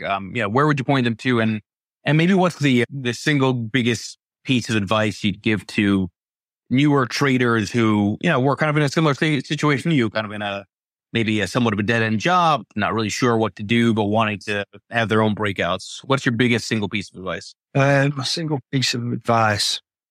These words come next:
Speaker 2: I'd probably say make sure you manage risk, get that down first. And that way, you know, you can survive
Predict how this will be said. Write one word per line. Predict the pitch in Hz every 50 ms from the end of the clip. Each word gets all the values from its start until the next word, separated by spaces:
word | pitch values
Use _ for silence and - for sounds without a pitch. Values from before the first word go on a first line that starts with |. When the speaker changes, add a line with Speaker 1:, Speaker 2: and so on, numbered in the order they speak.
| _ -
Speaker 2:
I'd | 135 123 -
probably | - 175 160 175
say | 147 - 170 160 147 131 127 131 _ _ _ _ _ -
make | - 139 151 160 -
sure | - 156 147
you | 131 127
manage | 127 131 135 135 127 117 101 107
risk, | 110 123 117 110 - - - _ _ -
get | - 139 -
that | 139 131 135 127
down | 117 123 120 117 104
first. | - - 127 120 110 113 123 127 - - _ _ _ _ _ _ _ -
And | 113 110 117 127
that | 139 156 -
way, | 135 135 127 127 127 123 123 - -
you | 123 120
know, | 120 113
you | 113 110
can | - - 120
survive | - 127 110 101 117 120 127 127 120 117 110 -